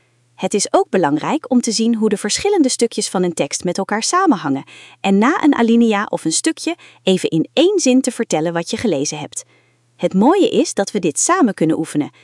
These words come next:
Ik doe het voor, dan doen we het samen en dan probeer jij het zelf. De tweede pijler is woordenschat en achtergrondkennis.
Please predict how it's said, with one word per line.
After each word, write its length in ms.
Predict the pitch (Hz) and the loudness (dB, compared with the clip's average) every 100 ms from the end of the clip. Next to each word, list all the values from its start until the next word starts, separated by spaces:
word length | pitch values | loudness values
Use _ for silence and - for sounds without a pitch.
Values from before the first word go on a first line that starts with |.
| _ _ - | _ _ -4
Ik 180 | 381 - | -2 2
doe 140 | 370 | 2
het 100 | 349 | 4
voor, 320 | - 247 330 _ _ _ | 4 4 2 _ _ _
dan 160 | 156 156 | -4 0
doen 140 | 156 | 0
we 60 | 143 | -2
het 160 | - | 0
samen 400 | 285 330 392 494 _ - | 0 2 0 -4 _ -8
en 160 | 156 | -2
dan 200 | 175 285 | 2 2
probeer 320 | - 311 269 | 2 4 4
jij 180 | 233 190 | 4 0
het 120 | 226 | -4
zelf. 340 | - 101 - - _ _ _ _ _ _ | -4 -6 -8 -18 _ _ _ _ _ _
De 120 | - - | -10 -2
tweede 320 | 240 370 392 | 2 2 2
pijler 420 | 294 285 302 302 | 2 2 2 -2
is 140 | 156 | -8
woordenschat 580 | 160 226 320 - 254 254 | 2 2 2 -2 -4 -4
en 160 | - 240 | -4 -4
achtergrondkennis. 880 | 170 - 180 147 156 143 - - | -6 -8 -8 -6 -6 -6 -8 -8